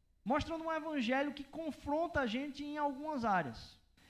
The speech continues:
Ele confronta a nossa fé e nossa dinâmica de percepção em três, ah, aspectos profundos, e o texto mostra isso. Primeiro,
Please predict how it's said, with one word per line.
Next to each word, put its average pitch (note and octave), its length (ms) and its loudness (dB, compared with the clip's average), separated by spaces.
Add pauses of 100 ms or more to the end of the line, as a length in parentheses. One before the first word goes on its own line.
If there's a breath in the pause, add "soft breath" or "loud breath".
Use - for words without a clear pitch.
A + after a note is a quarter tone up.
(300 loud breath)
Ele E4 180 4
confronta E4+ 720 2
a - 20 2
nossa C#4 340 4
fé C4 400 2
e A#3+ 40 0
nossa G#3+ 680 2 (480)
dinâmica A3+ 920 0
de G#3+ 140 0
percepção A#3+ 1000 6 (440 loud breath)
em B3 160 4
três, D4 840 4
ah, A3 480 2
aspectos A#3+ 520 0
profundos, D4 720 0
e G#3+ 60 2
o A3 40 0
texto G#3+ 320 -2
mostra G#3 400 -2
isso. D3 280 0
Primeiro, C#4+ 580 4